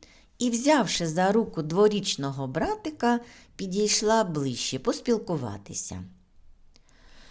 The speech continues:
«Ех, молодь, ох і діти!» — зітхнула, спираючись на паличку, бабуся, яка сиділа на сусідній лавці. «І бігати, і стрибати скоро розучаться,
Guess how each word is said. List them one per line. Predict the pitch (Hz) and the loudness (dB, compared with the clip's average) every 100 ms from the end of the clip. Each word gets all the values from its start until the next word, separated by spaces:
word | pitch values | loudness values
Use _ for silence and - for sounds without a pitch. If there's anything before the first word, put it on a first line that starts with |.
| - _ - | -20 _ 0
«Ех, | 277 349 330 - | 6 8 8 6
молодь, | 170 170 202 226 226 196 165 147 - | 4 6 8 10 10 8 4 2 0
ох | - 262 320 - | 6 6 6 4
і | 208 180 | 2 2
діти!» — | 143 190 226 233 233 - 151 135 | 0 0 4 4 2 0 -2 -2
зітхнула, | 131 170 - 196 262 247 190 | -4 -6 -2 2 2 4 2
спираючись | - - 170 180 160 135 - 120 139 | 0 0 2 4 4 0 -4 -6 -2
на | 117 | 0
паличку, | 190 311 294 277 - 180 | 4 4 4 -2 -4 -4
бабуся, | 175 339 156 127 123 - 120 110 - - - _ | 0 0 0 -4 -6 -4 -4 -6 -16 -20 -20 _
яка | 160 156 160 | -2 0 0
сиділа | 131 143 135 170 339 370 | 0 -2 -4 -2 -2 0
на | 254 165 | -2 0
сусідній | 160 151 147 190 240 247 220 | -2 -4 -4 -2 -2 -2 -4
лавці. | 196 123 104 - - 98 95 _ _ _ _ _ _ _ | -2 -2 -4 -8 -10 -10 -12 _ _ _ _ _ _ _
«І | 196 | -4
бігати, | 170 254 339 320 247 233 | 0 4 6 6 4 2
і | 214 | 0
стрибати | 202 220 220 156 143 156 | 0 2 2 2 0 0
скоро | 143 - 190 170 | -4 0 4 4
розучаться, | 165 180 139 127 - 113 - - 104 | 4 2 2 -4 -2 -6 -6 -8 -8